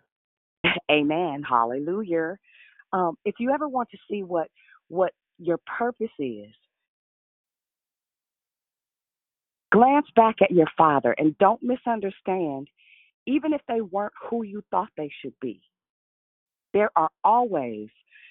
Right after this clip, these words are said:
um, breadcrumbs to the truth of who a person is,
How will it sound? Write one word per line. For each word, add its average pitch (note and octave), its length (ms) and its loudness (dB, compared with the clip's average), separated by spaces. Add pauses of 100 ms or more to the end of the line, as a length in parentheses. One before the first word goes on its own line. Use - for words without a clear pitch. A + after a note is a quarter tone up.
(320)
um, C#3+ 260 0 (120)
breadcrumbs D#3+ 960 -6 (800)
to A#3+ 120 -2
the F3 140 -8 (120)
truth B3 220 -6
of F#3+ 140 -8
who F#3 120 -2
a E3+ 60 -2
person F3 440 -4
is, C#3+ 360 -4